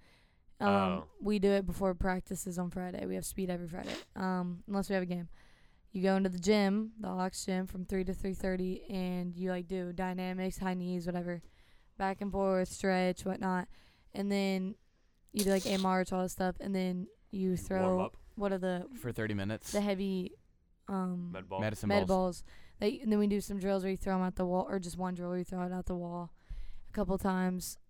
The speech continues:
Speaker 1: with a partner, and then you do six sprints.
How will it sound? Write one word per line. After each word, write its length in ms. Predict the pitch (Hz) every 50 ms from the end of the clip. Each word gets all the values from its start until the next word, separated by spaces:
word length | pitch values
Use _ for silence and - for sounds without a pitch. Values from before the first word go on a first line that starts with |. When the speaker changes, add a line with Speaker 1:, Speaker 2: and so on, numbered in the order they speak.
| _ _ _ -
Speaker 1:
with 140 | - 196 180
a 40 | 190
partner, 500 | 170 190 190 190 185 185 185 185 185 - - _ _ _ -
and 200 | 202 202 202 196
then 540 | 196 190 190 185 185 185 185 185 185 175 - - - _
you 160 | 196 202 196
do 160 | 175 190 180
six 320 | 165 - - 190 - - -
sprints. 640 | - - - 185 175 175 190 - - - - -